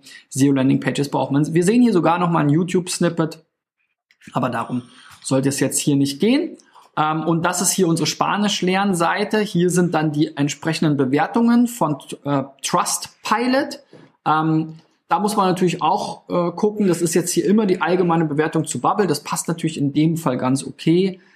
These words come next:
Ja, wir haben dann hier auch eine lange Seite. Hier wäre sogar auch noch ein Videosnippet möglich gewesen. Ähm, das haben die Kollegen aber in dem Fall nicht bekommen.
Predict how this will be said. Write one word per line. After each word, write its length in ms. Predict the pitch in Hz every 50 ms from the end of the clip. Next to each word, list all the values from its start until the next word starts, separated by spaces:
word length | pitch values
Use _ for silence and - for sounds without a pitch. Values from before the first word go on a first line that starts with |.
| _ _ _
Ja, 240 | - 131 131 139 139
wir 100 | 139 135
haben 120 | 143 143
dann 120 | 139 135 135
hier 220 | 139 151 139 -
auch 180 | - 135 139 -
eine 120 | 135 123
lange 280 | 123 127 131 - 131 123
Seite. 300 | 120 131 160 190 202 185
Hier 180 | 165 160 143
wäre 180 | 147 165 185 190
sogar 340 | 175 160 143 156 147 165 226
auch 100 | 247 233
noch 140 | 220 202
ein 180 | 185 156 139 135
Videosnippet 640 | 156 170 180 208 214 208 - - 214 208 202 175 -
möglich 400 | 147 151 170 180 170 - - -
gewesen. 580 | - 220 196 196 196 208 202 190 208 220 214 - - - - - _ _ _ _ _
Ähm, 600 | - 143 143 143 147 147 147 147 143 147 - - - _ _ _ _ _
das 240 | - 127 123 - -
haben 140 | 135 135 139
die 100 | 143 139
Kollegen 720 | - - 135 127 120 123 123 127 135 131 139 135 - - _ _ _ _ _ _ - _ _ _ _ _ _ - _ - -
aber 180 | - 180 135 131
in 80 | 135
dem 180 | 123 151 151 143
Fall 180 | 143 - 135 135
nicht 320 | 139 170 196 - - -
bekommen. 460 | 220 208 - - 196 196 208 202 202